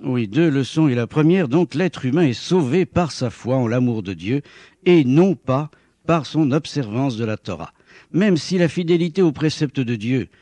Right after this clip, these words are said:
est une condition pour marcher sur le droit chemin du bonheur, le bonheur, lui, ne se trouve pas dans la satisfaction d'être juste,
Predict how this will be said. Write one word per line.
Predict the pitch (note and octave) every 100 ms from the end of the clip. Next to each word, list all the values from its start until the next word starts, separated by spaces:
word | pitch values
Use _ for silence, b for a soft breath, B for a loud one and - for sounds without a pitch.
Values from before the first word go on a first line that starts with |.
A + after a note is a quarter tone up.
| b b b -
est | C3+ C3 A2+ - -
une | E2+
condition | - D#3+ F3+ F3+ A3 G#3 D#3+
pour | B2 G#2
marcher | A#2+ - D3 C3+
sur | G#2 G2+
le |
droit | F#2+ G#2
chemin | G#2 G#2 A2
du | A#2+
bonheur, | C#3 E3 F#3+ B2+ b b b b
le | F3 G#3+
bonheur, | C#3+ F#3 F3 E3 B2+
lui, | C#3 E3+
ne | D#3+ E3
se | E3+
trouve | D#3+ D#3 C3
pas | - D3+ A#2
dans | C#3+
la | C3+ B2
satisfaction | - E3+ - C3+ - C#3 - C3+ A#2
d'être | A2 - C#3
juste, | F#3 G3+ - -